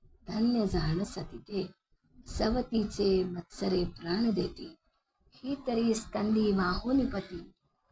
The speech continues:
आली वेशेच्या गृहाप्रती. धन्य पतिव्रता हो, तिच्या शापा भिवून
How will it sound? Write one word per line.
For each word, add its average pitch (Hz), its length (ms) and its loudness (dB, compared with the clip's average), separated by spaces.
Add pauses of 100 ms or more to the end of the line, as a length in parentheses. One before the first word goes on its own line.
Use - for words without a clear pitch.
आली 233 260 0
वेशेच्या 190 640 0
गृहाप्रती. 196 800 -4 (500)
धन्य 208 320 4
पतिव्रता 170 800 -6
हो, 196 260 -2 (640)
तिच्या 220 340 0
शापा 196 420 -2
भिवून 208 380 0